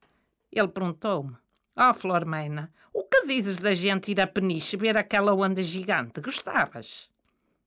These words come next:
E eu, feita Camila, perguntei-lhe: "Mas isso não fica muito longe?"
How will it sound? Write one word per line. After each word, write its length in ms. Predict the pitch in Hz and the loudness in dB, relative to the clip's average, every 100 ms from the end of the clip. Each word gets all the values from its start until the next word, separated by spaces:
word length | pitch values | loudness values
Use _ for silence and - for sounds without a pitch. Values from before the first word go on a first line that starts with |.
| _ | _
E 60 | 196 | -8
eu, 80 | 160 | -8
feita 320 | - 147 170 | -6 -6 -6
Camila, 480 | 160 165 160 165 165 | -4 -4 -2 -2 -2
perguntei-lhe: 760 | - 175 185 202 160 147 143 _ _ _ _ _ | -4 -4 -4 -2 -4 -6 -14 _ _ _ _ _
"Mas 160 | 539 508 | -4 -2
isso 160 | - | -2
não 120 | 294 | -2
fica 280 | - 277 269 | -2 0 2
muito 280 | 254 240 269 | 2 2 0
longe?" 720 | 226 160 170 240 185 151 147 | 2 2 2 2 -2 -4 -6